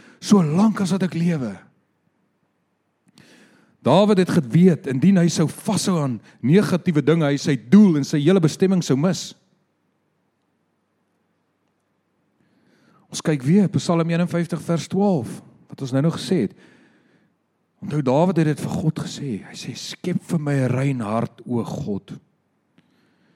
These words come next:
Gee my 'n nuwe standvastige gees."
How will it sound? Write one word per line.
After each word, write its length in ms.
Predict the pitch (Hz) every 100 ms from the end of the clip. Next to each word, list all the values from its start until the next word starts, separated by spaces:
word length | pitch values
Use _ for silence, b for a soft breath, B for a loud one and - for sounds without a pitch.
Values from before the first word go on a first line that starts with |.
| _ _ _ _ _ _ _
Gee 320 | - - 170
my 200 | 147 135
'n 180 | 123 127
nuwe 260 | 139 147 127
standvastige 880 | - 120 117 - 139 - - - -
gees." 560 | - - - - - -